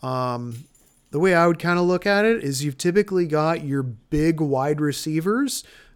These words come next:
Those are typically the tight ends that are essentially just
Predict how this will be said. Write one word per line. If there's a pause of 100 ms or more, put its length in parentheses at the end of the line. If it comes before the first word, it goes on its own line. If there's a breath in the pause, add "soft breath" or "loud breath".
Those
are
typically
the
tight
ends
that
are (560)
essentially
just